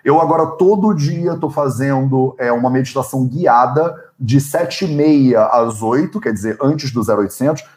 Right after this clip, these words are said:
Na verdade, de sete e meia a sete e cinquenta e cinco vai, não vai até oito cravado, porque eu tenho que entrar aqui no zero oitocentos.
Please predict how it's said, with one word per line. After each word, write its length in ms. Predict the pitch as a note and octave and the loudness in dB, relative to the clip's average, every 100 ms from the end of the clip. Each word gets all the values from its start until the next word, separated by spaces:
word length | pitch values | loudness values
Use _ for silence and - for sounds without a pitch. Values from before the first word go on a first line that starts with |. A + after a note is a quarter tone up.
| _ | _
Na 60 | G#3+ | 0
verdade, 300 | G#3+ A3+ F#3 | 2 0 2
de 120 | G3+ | 0
sete 360 | - G3+ - | 2 -2 -2
e 60 | E3 | 0
meia 240 | F3+ F#3 | 2 2
a 40 | C#3+ | 0
sete 240 | - D3+ | -2 -4
e 40 | - | -6
cinquenta 300 | C#3 B2+ A2+ | -8 -6 -6
e 60 | |
cinco 360 | G#2+ C3 C3 B2 | -6 -6 -6 0
vai, 220 | A2 C3 | 0 0
não 100 | A#2 | 2
vai 140 | A#2 | 2
até 180 | G#2+ - | 2 2
oito 460 | G#2+ A#2 B2 A2 G2 | 0 2 2 0 -4
cravado, 480 | G2+ G2 G#2+ C3+ C#3 | -2 0 0 0 -2
porque 140 | - | -6
eu 40 | |
tenho 140 | G#2+ G#2+ | -6 -6
que 60 | G#2+ | -4
entrar 180 | G2+ | -6
aqui 140 | G2 G2 | -8 -8
no 80 | G2 | -6
zero 160 | F#2 | -6
oitocentos. 580 | F#2 - G#2 A#2+ D#3 | -6 -10 -4 -4 -4